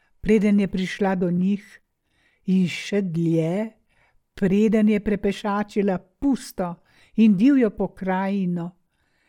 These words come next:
preplezala strme hribe in divje globače, da je prišla do gore, na kateri je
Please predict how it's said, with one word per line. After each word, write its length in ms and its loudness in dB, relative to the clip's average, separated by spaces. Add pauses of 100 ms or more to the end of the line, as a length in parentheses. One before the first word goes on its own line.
(380)
preplezala 920 4
strme 640 2
hribe 640 2 (380)
in 340 -2
divje 420 2
globače, 880 -6 (640)
da 80 -8
je 120 -14
prišla 480 -6
do 160 -4
gore, 560 -4 (640)
na 120 -10
kateri 640 -4
je 120 -4